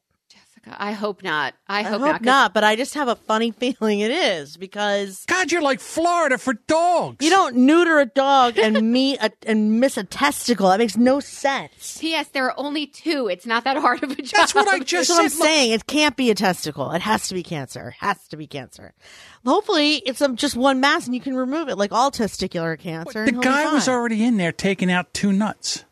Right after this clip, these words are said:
Speaker 3: Why didn't
Speaker 1: Yeah.
Speaker 3: he
Speaker 2: Didn't
Speaker 3: see
Speaker 2: notice?
Speaker 3: that thing? Yeah, he
Speaker 2: Well,
Speaker 3: didn't
Speaker 2: it's not
Speaker 3: notice.
Speaker 2: like they open it up like a book and check everything out.
Speaker 1: Right. It feel, but if they opened it up and they only found one, just like in the, in the, uh, sorry guys,
Speaker 2: Oh, yeah.
Speaker 1: in the scrotal sac, you'd have to go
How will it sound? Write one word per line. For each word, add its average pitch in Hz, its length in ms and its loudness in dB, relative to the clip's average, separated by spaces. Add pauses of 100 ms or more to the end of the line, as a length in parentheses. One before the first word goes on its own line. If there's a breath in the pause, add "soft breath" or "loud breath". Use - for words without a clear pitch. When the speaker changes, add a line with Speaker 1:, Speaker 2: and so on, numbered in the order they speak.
(580)
Speaker 3:
Why 214 220 2
didn't 262 160 2
Speaker 1:
Yeah. - 60 2
Speaker 3:
he 247 60 4
Speaker 2:
Didn't 294 120 0
Speaker 3:
see 254 160 2
Speaker 2:
notice? 294 440 2
Speaker 3:
that 233 120 -4
thing? 208 80 -2
Yeah, 202 80 2
he 165 140 0
Speaker 2:
Well, 370 100 4
Speaker 3:
didn't 180 160 2
Speaker 2:
it's - 40 6
not 427 140 4
Speaker 3:
notice. 277 120 0
Speaker 2:
like 320 100 0
they 254 100 -6
open 294 220 0
it 277 100 0
up 277 140 0
like 262 140 2
a 214 100 0
book 262 460 2
and 185 120 -10
check 247 300 -4
everything 214 440 -6
out. 175 340 -8 (580)
Speaker 1:
Right. 208 180 2
It 214 120 -4
feel, 262 240 0
but 285 320 2
if 214 100 -4
they 202 300 -2
opened 226 340 0
it 175 140 0
up 170 360 -2 (120)
and 202 180 -2
they 185 140 -2
only 202 280 2
found 196 400 0
one, 180 540 0
just 220 320 -2
like 190 220 0
in 175 100 -2
the, 160 320 -4
in 180 140 -4
the, 160 160 -6 (160)
uh, 185 160 -6
sorry 208 280 2
guys, 165 280 0
Speaker 2:
Oh, 156 240 -8
yeah. 151 160 2
Speaker 1:
in 233 80 2
the 226 60 4
scrotal 247 440 2
sac, 180 240 -4
you'd 277 160 0
have 330 220 -2
to 240 80 -6
go 226 260 2